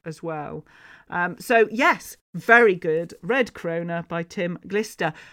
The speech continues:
Look, if you've, if you've lasted all this time, then I can only applaud you, because we ha-,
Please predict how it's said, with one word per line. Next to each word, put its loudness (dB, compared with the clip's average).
Look, -2
if -10
you've, 2
if -10
you've -4
lasted -4
all -8
this -8
time, -4
then -6
I -6
can -14
only -8
applaud -8
you, -10
because -12
we -6
ha-, -12